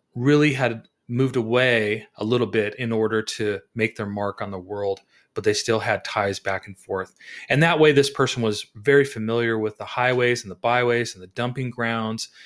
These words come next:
and all the remote spots, how to go to and fro. And I think one of the things that kept this guy off of the hot list, uh, of people or even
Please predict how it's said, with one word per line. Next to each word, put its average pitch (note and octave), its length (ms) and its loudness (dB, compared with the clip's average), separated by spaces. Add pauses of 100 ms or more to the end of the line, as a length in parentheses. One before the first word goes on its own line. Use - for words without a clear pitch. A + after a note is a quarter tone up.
(180)
and G#2+ 100 -6
all A#2 260 2
the C3 100 0
remote A2+ 420 -2
spots, A2 480 -2 (180)
how A#2 160 0
to A2+ 60 -2
go G2+ 160 -4
to C#3 560 0 (160)
and G#2+ 180 -6
fro. B2 640 2 (560)
And A2+ 360 2
I G#2+ 60 -2
think A2+ 260 -4
one A2 160 0
of G#2+ 120 0
the G2+ 100 -4
things C#3 460 -2
that F#2 260 -4 (480)
kept C#3 480 -2 (100)
this B2 280 2
guy B2 600 0
off A#2 340 0
of A2+ 280 -10
the G#2+ 380 -4 (400)
hot C#3 400 0
list, G#2 640 -2 (400)
uh, A2 320 2
of A2 200 -4
people C3+ 400 2
or G#2 280 0
even A2 480 0